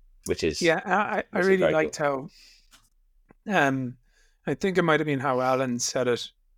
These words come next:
Speaker 2: It's probably Alan who said this, that they're, what they're not going to do is build something that doesn't work. And this, I s-, but they'll build something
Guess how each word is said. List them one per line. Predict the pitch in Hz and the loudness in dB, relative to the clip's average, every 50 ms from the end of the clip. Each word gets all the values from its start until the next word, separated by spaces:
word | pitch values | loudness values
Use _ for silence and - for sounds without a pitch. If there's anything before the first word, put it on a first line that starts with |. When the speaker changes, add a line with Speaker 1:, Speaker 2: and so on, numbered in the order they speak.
| _ - | _ -6
Speaker 2:
It's | 156 147 139 131 - | -4 -4 -4 -6 -4
probably | - 170 160 135 139 135 | 0 2 2 2 2 2
Alan | 135 127 127 123 117 113 | 2 2 2 0 -2 -4
who | 127 120 139 | -8 -10 -8
said | - - - - 143 120 | -6 -2 -2 0 0 0
this, | 131 139 127 - | 0 0 0 0
that | - 127 120 - _ _ _ _ _ _ _ _ _ _ _ | -2 -4 -6 -6 _ _ _ _ _ _ _ _ _ _ _
they're, | 170 143 135 131 135 170 - _ _ _ _ _ _ _ _ _ _ _ _ _ _ - 175 | 2 4 4 4 4 2 -2 _ _ _ _ _ _ _ _ _ _ _ _ _ _ -14 -2
what | - 160 156 151 - | 2 4 4 4 2
they're | - 147 139 131 - _ _ _ _ _ _ _ _ _ _ | 0 -2 -2 -2 -4 _ _ _ _ _ _ _ _ _ _
not | 214 170 143 156 160 160 - - | -6 -2 2 2 2 2 2 0
going | - 147 131 127 | 0 0 0 0
to | 127 | -2
do | 120 127 120 117 117 127 - - _ _ _ _ _ _ _ _ _ _ _ _ _ _ _ | -4 -4 -4 -4 -6 -8 -12 -18 _ _ _ _ _ _ _ _ _ _ _ _ _ _ _
is | - 135 123 | -4 -4 -2
build | - - 147 139 123 - | 2 4 4 4 4 2
something | - 147 131 123 - 131 123 120 120 113 - _ _ _ _ _ _ - | 0 0 0 0 -2 -2 -2 -2 -4 -6 -12 _ _ _ _ _ _ -4
that | 220 156 131 - - | 0 0 0 0 0
doesn't | - 151 131 127 139 123 120 | 0 0 0 0 -2 -4 -6
work. | 127 127 135 135 151 165 - - - _ _ - | -4 -2 0 0 -2 -2 -6 -12 -20 _ _ -4
And | 147 135 | 0 0
this, | 143 135 - - - | 2 2 0 0 -2
I | - | -4
s-, | - - - - - _ _ - | -4 -4 -4 -8 -10 _ _ -4
but | 147 127 - _ _ | -4 -4 -4 _ _
they'll | - 151 135 | 0 0 0
build | 120 120 - 151 147 143 135 - | 0 0 2 4 4 4 2 0
something | - 160 143 131 - - 131 123 120 123 | -4 -4 -4 -4 -4 -4 -4 -4 -6 -8